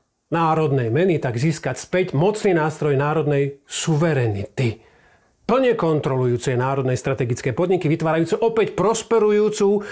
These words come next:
a sebestačnú, suverénnu ekonomiku v prostredí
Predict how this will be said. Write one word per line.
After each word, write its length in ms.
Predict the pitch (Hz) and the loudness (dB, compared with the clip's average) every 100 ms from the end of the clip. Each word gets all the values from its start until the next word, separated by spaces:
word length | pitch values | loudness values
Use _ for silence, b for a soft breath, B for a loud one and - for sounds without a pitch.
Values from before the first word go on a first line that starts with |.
| B | B
a 240 | - 208 185 B B | -2 0 -2 B B
sebestačnú, 1040 | - - 233 190 220 220 180 165 - 151 147 | -4 0 2 4 2 0 -2 -2 0 0 0
suverénnu 1200 | - - 285 285 214 165 139 127 123 135 117 - _ _ _ _ _ _ _ _ _ _ _ _ _ _ - | -2 0 2 4 2 2 2 0 0 0 -2 -6 _ _ _ _ _ _ _ _ _ _ _ _ _ _ -4
ekonomiku 640 | 190 196 175 156 147 143 | -2 0 2 2 0 -4
v 80 | - | -6
prostredí 560 | 139 139 - 139 123 | -6 -4 -2 -2 0